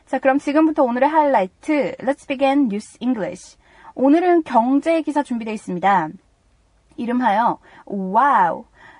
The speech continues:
U S Economy Revved Up 이라는 기사인데요. 어, 이 기사는 씨엔엔 머니 쪽에 애널린 커츠라는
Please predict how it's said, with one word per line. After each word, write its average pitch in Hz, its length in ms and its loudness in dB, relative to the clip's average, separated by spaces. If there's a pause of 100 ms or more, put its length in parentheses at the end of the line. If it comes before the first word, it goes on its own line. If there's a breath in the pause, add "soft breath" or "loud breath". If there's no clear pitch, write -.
(100)
U 311 260 2
S 349 220 2
Economy 233 640 -2
Revved 185 400 -2
Up - 180 -4 (220)
이라는 190 340 -2
기사인데요. 208 640 -2 (320 soft breath)
어, 190 200 -6
이 233 100 -8
기사는 262 320 -2
씨엔엔 339 460 2
머니 196 300 0
쪽에 185 540 -4 (240)
애널린 285 600 2
커츠라는 262 840 -2